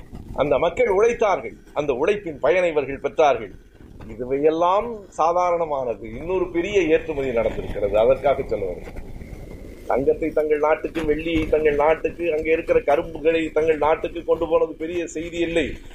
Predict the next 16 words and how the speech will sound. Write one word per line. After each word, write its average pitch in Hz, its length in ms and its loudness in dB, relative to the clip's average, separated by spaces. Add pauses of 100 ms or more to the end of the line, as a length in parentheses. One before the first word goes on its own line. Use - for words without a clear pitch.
(240)
அந்த, 135 260 0
நான் 127 200 0
முதலில் 175 420 0
பேசுகிற 175 380 4
போதே 175 260 2
சொன்னேன், 175 360 4
அந்த 165 120 4
நாட்டில் 175 440 0
பறவைகள் 175 500 4
ஏராளம். 175 480 4 (400)
பறவைகளின் 226 720 2
எச்சத்தை 262 440 2
எல்லாம் 240 300 4
அவர்கள் 190 340 0
எடுத்துக்கொண்டு 185 420 -4
போனார்கள். 110 480 -4